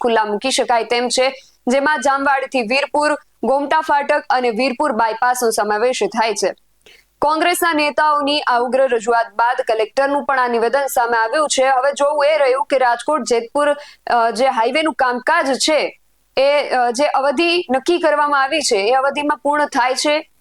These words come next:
કે ફરી આંદોલનનો માર્ગ રાજકોટની જનતાએ પકડવો પડે છે. આ વિશે તમારું શું માનવું છે, અમને કમેન્ટ કરીને ચોક્કસથી જણાવજો. આવા જ વધુ અહેવાલો સાથે મળતા રહીશું. તમે મારી YouTube ચેનલને સબસ્ક્રાઇબ કરવાનું અને અમને Facebook અને Instagram પર ફોલો કરવાનું ભૂલશો નહીં.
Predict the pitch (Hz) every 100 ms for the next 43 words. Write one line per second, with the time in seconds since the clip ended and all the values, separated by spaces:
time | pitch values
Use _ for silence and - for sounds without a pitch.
0 | - 240 240 277 320 330 - _ _ _
1 | 233 262 294 320 294 269 247 262 220 -
2 | 196 240 247 285 277 269 233 220 262 247
3 | 247 220 302 330 254 254 233 262 269 -
4 | _ _ - 247 294 359 330 339 359 359
5 | 339 294 285 302 320 277 247 247 262 285
6 | 294 277 269 262 254 262 - 311 254 233
7 | 233 233 240 277 - _ - 233 277 269
8 | 262 262 240 247 285 277 254 240 214 214
9 | 214 285 262 262 277 - _ - 247 262
10 | 262 277 254 254 320 294 269 262 262 269
11 | 247 - 247 262 262 269 247 254 269 240
12 | 226 220 226 226 247 220 202 202 262 240
13 | 202 185 185 175 208 220 226 220 226 220
14 | 220 269 269 294